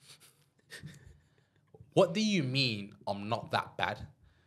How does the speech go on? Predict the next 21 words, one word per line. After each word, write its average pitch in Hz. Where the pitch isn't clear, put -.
She -
goes 165
to 131
me, 107
"Everybody 185
else 110
has -
left 120
the 117
hospital 113
but -
you." 101
"Okay. -
So 127
you 117
can 127
leave 113
today." 117
Now, 101
guys, 98
I'm, 98